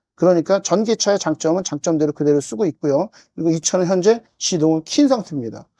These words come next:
시동을 킨 상태로 제가 촬영을 하고 있는 거예요. 그리고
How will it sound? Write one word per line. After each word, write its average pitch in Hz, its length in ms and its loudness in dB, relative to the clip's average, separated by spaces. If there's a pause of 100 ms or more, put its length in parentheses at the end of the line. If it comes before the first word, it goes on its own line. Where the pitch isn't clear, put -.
(120)
시동을 170 380 2
킨 269 200 -2
상태로 214 500 -2 (120)
제가 160 320 -4 (240)
촬영을 214 420 -6
하고 196 160 -4
있는 131 280 -6
거예요. 107 200 -18 (680)
그리고 156 340 -8